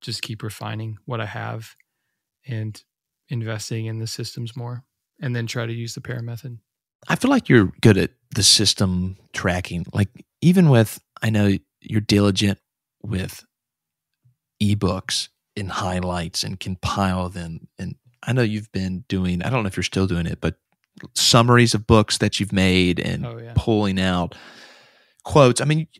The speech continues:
Speaker 2: I feel like you were, you're pretty
Speaker 1: Yeah,
Speaker 2: good
Speaker 1: I
Speaker 2: at
Speaker 1: was trying to do that
Speaker 2: systematizing
Speaker 1: for a
Speaker 2: those.
Speaker 1: minute. I haven't, I can make it too big of a project and then I, like, don't have time
Speaker 2: Yes.
Speaker 1: to do it. So it's, like, really
Speaker 2: Yes.
Speaker 1: tough, but I have to try to keep it, like,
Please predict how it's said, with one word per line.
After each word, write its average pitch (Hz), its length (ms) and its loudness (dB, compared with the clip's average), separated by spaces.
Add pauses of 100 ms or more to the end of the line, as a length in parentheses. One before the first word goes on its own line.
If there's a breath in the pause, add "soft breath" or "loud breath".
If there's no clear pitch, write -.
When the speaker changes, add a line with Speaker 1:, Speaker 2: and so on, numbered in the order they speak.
(340)
Speaker 2:
I 151 60 0
feel 196 120 4
like 120 160 4
you 143 140 6
were, 123 320 8 (140)
you're 120 140 -2
pretty 139 400 2
Speaker 1:
Yeah, 123 160 0
Speaker 2:
good 214 100 6
Speaker 1:
I 220 60 6
Speaker 2:
at - 40 4
Speaker 1:
was 214 140 0
trying - 320 2
to 98 60 0
do 123 160 -2
that 113 140 -2
Speaker 2:
systematizing 92 100 -8
Speaker 1:
for 92 40 -4
a - 20 -4
Speaker 2:
those. 90 320 -6
Speaker 1:
minute. 175 80 -20 (420)
I 110 60 -10
haven't, 139 480 -4 (340)
I 127 140 -4
can 131 240 -4
make 127 180 -4
it 139 120 -10
too - 140 -8
big 127 180 -4
of 120 80 -8
a 120 60 -8
project 120 480 -8
and 110 100 -8
then 107 100 -8
I, 107 80 -8
like, 104 220 -12
don't 110 180 -10
have 104 160 -10
time 110 400 -10 (180)
Speaker 2:
Yes. 95 360 4
Speaker 1:
to 131 60 2
do 151 80 2
it. 151 200 -8
So 127 120 -6
it's, 117 160 -10
like, 120 160 -8
really 104 360 -2
Speaker 2:
Yes. - 220 -10 (840 soft breath)
Speaker 1:
tough, 131 320 -10
but 131 100 -4
I 120 40 -2
have 123 180 -4
to 131 80 -10
try 120 200 -4
to 113 80 -4
keep 117 300 -8
it, 120 100 -6
like, 113 240 -10